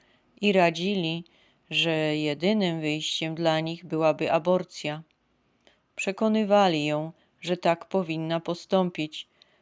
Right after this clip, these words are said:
ponieważ ma już troje dzieci do wychowania. Kobieta nie chciała się na to zgodzić, więc poszła do księdza, by mu przedstawić swój problem.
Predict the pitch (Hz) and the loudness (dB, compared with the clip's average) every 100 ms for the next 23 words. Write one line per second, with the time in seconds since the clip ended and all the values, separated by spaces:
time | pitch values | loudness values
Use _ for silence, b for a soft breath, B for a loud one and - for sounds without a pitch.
0 | b - 214 208 202 185 185 170 160 156 | b -2 2 4 4 4 2 0 0 0
1 | 156 - 190 190 185 170 170 170 156 170 | -4 -4 0 4 2 0 -4 -6 -6 -4
2 | 151 151 143 135 135 131 135 156 _ _ | -4 -6 -6 -6 -6 -8 -12 -16 _ _
3 | _ _ _ _ _ _ _ _ _ _ | _ _ _ _ _ _ _ _ _ _
4 | _ _ - 208 220 220 220 208 202 - | _ _ -6 -2 0 2 2 2 -2 0
5 | 180 156 151 151 151 151 151 147 156 147 | 2 2 0 -4 -4 -4 -8 -6 -4 -4
6 | - - - - - _ _ _ 175 175 | -6 -14 -14 -16 -18 _ _ _ -2 -2
7 | 175 - 208 - 165 156 147 - 170 170 | -2 -2 -2 0 -2 -2 -4 -2 -2 -2
8 | 170 170 170 b b b b 180 196 202 | -2 -2 -2 b b b b -2 0 0
9 | - 240 - - 170 151 156 - 160 156 | 0 -4 -2 2 2 2 -4 -4 -4 -2
10 | 165 165 156 151 151 | -2 -2 -2 -4 -8